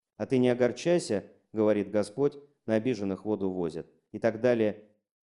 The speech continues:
Беседа продолжается. «Пока он не убедит меня и не убедится, что мои внутренние глаза стали видеть правильно, из царства». Конечно же, бывают ситуации, когда надо разбираться с человеком,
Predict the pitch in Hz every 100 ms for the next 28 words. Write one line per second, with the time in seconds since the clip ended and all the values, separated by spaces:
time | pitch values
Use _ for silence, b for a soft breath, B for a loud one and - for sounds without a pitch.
0 | _ - 110 117 113 110 107 101 104 95
1 | 98 90 - 82 - _ - 113 143 135
2 | 131 131 135 131 131 117 117 110 104 104
3 | 104 104 127 127 107 95 - _ - 117
4 | 110 107 101 107 104 101 104 101 107 104
5 | 110 - 104 104 104 98 87 - 85 80
6 | 73 71 _ _ 110 - 107 90 80 87
7 | 80 - _ _ _ _ _ _ _ 123
8 | 131 131 120 107 113 110 110 101 - 107
9 | 120 120 - 107 90 - _ - 107 107
10 | 117 107 101 98 95 104 107 - 101 -
11 | 104 104 95 80 78